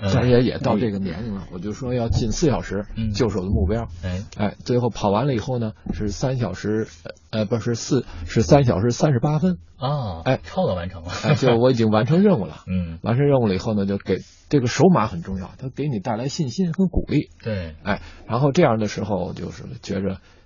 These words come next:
Speaker 2: 应该还有潜力，
Speaker 1: 嗯。
Speaker 2: 因为我觉着训练还很短。
Speaker 1: 嗯。
Speaker 2: 然后呢，能够看到自己训练的效果也是非常这种欣慰的事情。
Speaker 1: 对。
Speaker 2: 哎，也，这种高兴只有锻炼者自己能知道。
Speaker 1: 嗯，
Speaker 2: 哎。
Speaker 1: 就是前面田教练说的，你怎么跟自己赛跑哈，超越自己，这个其实特别重要。
Speaker 2: 对。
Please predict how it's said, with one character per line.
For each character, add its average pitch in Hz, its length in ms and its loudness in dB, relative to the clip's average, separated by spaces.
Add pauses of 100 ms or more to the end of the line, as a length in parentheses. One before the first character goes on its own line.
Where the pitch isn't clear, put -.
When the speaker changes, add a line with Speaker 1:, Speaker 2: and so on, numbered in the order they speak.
(140)
Speaker 2:
应 135 120 0
该 165 120 6
还 151 120 8
有 165 100 10
潜 - 280 0
力， 135 160 -2 (120)
Speaker 1:
嗯。 101 120 -2
Speaker 2:
因 123 60 0
为 127 80 0
我 107 120 2
觉 98 160 -4
着 113 80 0
训 131 240 -2
练 110 220 2
还 113 160 -4
很 160 180 2
短。 - 360 -4 (120)
Speaker 1:
嗯。 87 340 -10
Speaker 2:
然 110 140 -6
后 117 140 2
呢， 101 120 2
能 98 200 0
够 139 80 4
看 127 240 -4
到 110 120 0
自 110 200 -4
己 95 100 -2
训 120 200 -4
练 120 140 0
的 110 100 0
效 110 220 0
果 90 140 -4
也 90 120 -6
是 98 120 -6
非 131 160 -2
常 120 320 -4
这 120 160 -4
种 90 240 -10 (240)
欣 208 240 4
慰 208 140 10
的 80 240 -2
事 - 180 -8
情。 - 160 -12 (160)
Speaker 1:
对。 85 300 -4
Speaker 2:
哎， 95 160 -6
也， 98 200 -6
这 202 140 8
种 104 140 4
高 120 160 2
兴 113 220 0
只 127 140 0
有 107 160 2
锻 139 180 0
炼 113 180 0
者 87 120 -8
自 185 180 -2
己 82 140 -6
能 85 180 -4
知 117 120 -2
道。 113 240 -6
Speaker 1:
嗯， 107 280 -4
Speaker 2:
哎。 101 260 -2 (320)
Speaker 1:
就 127 120 2
是 - 60 4
前 90 160 0
面 92 60 0
田 90 140 -4
教 95 80 2
练 90 140 0
说 90 200 -4
的， 87 80 -4
你 101 100 -2
怎 90 160 -4
么 87 80 -6
跟 120 160 -2
自 139 160 -4
己 92 140 -10
赛 117 180 -4
跑 - 160 -10
哈， - 220 -10
超 - 200 -4
越 139 120 -4
自 98 160 -6
己， - 180 -12
这 135 100 -4
个 104 120 0
其 92 140 -2
实 95 100 -4
特 - 180 -8
别 85 140 -6
重 82 180 -10
要。 82 100 -10
Speaker 2:
对。 82 60 -14